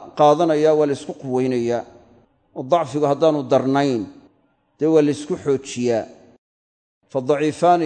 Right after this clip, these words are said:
yaglibaani qawiya." Laba taag daran ayaa mid xoog badan ka qaalib noqda. Labadii dee daciif waa iskabayaan,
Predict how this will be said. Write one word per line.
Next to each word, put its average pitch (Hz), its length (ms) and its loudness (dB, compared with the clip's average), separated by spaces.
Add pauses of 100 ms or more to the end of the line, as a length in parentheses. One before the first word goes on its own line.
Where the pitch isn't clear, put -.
yaglibaani 151 540 0
qawiya." 160 560 -2 (920)
Laba 160 220 4
taag 185 340 4
daran 135 260 2 (1080)
ayaa 180 220 2
mid 226 180 -2
xoog 220 320 0
badan 196 220 -2
ka 214 140 0
qaalib 180 340 2
noqda. 123 340 -4 (760)
Labadii 190 400 -2
dee 170 200 0
daciif 151 400 0
waa 160 100 0
iskabayaan, 113 640 -4